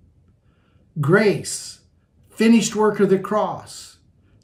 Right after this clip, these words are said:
the demonstration of unconditional love, inclusion of all people. What a powerful message. Mercy that endures forever.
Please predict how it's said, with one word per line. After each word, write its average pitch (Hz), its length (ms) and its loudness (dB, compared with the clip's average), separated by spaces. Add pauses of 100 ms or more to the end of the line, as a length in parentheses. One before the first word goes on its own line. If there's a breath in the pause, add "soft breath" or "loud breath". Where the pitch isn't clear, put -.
the 170 80 -4
demonstration 214 720 2
of 160 100 -2
unconditional 190 800 0
love, 170 440 -4
inclusion 190 1000 -4 (720)
of 160 100 -4
all 220 280 0
people. 233 560 -4 (300 soft breath)
What 180 120 -2
a 175 80 -2
powerful 196 500 -2
message. 202 440 -4 (720 soft breath)
Mercy 247 380 2
that 196 220 4
endures 202 520 0
forever. 196 720 -4